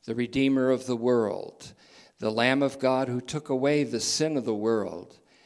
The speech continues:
and the one who's coming and whose appearance will be the experience of salvation for all who have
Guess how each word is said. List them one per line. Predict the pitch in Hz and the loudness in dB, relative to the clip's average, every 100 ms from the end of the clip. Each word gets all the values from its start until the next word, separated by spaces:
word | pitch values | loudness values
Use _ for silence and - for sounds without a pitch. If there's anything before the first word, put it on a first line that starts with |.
| _ - | _ -10
and | 113 | -4
the | 117 | 0
one | 120 127 120 | 2 0 0
who's | 131 123 | -2 -4
coming | - 156 139 104 - _ _ _ _ _ _ - | -2 -2 -2 -6 -12 _ _ _ _ _ _ -12
and | 110 | -6
whose | 120 113 117 | -4 -2 -4
appearance | - 170 156 107 - - - - - _ _ _ _ _ | -4 0 2 0 -4 -10 -10 -10 -14 _ _ _ _ _
will | 113 | -6
be | 110 117 | 0 0
the | 110 104 | 0 -4
experience | 104 - - 131 127 123 127 | -4 -6 2 4 2 -2 -6
of | 120 | -6
salvation | - 123 120 127 120 - 101 | -4 -4 0 0 0 -4 -10
for | 101 107 | -6 -6
all | - 110 113 123 120 | -4 -4 -2 -2 -4
who | 120 117 | -4 -4
have | 113 | -4